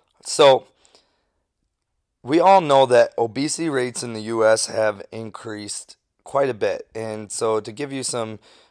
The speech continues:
feedback, in the nineteen sixties, it was between ten and twenty percent obesity rates between men and women. And today it has risen up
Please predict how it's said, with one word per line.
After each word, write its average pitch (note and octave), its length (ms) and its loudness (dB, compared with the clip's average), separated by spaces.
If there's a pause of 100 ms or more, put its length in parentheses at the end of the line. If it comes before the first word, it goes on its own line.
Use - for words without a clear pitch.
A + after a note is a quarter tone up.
(100)
feedback, C3 580 4
in A#2+ 160 -8
the A#2+ 100 -2
nineteen C3 520 -6
sixties, A2+ 800 -10
it B2 60 -8
was A#2 160 -8
between A#2 340 -14
ten C3+ 240 -6
and A#2+ 220 -8 (360)
twenty F3 360 -2
percent C3 400 -4
obesity G#2+ 380 -8
rates G#2 240 -8
between G#2 360 -16
men G2+ 160 -8
and G2+ 160 -12
women. F#2 320 -14 (600)
And A#2 440 -4 (420)
today C3+ 580 -4
it B2 120 0
has A#2+ 180 -2
risen A#2+ 460 -6 (120)
up C3+ 220 -4